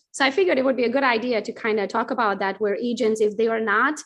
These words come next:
um, doing at least a third of their business from referrals, right, and they're not doing it right, in my opinion, you should be receiving referrals no matter where you're located.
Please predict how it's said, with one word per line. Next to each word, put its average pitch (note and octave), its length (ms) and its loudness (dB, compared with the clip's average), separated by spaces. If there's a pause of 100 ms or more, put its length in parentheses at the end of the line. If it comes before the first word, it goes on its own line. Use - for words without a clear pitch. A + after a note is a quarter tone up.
(460)
um, A3 420 -2
doing B3+ 240 2
at G#3+ 100 -2
least D#4+ 220 2
a C4+ 40 0
third A#3+ 360 0
of A#3+ 120 -2
their C4 120 2
business B3+ 340 -4
from B3+ 160 0
referrals, A3+ 560 -2
right, A3 300 0
and G#3 140 0
they're G3 80 0
not G3+ 180 0
doing G3+ 200 0
it F#3+ 80 -2
right, F#3 280 -2
in A3 80 -4
my G#3 100 0
opinion, G#3 500 0
you G#3 100 0
should G#3 260 -6
be G#3 120 -2
receiving G#3 440 -2
referrals G3 440 -2
no G#3 100 -2
matter G#3+ 320 0
where G3 160 -2
you're F#3 140 -2
located. F#3+ 480 -4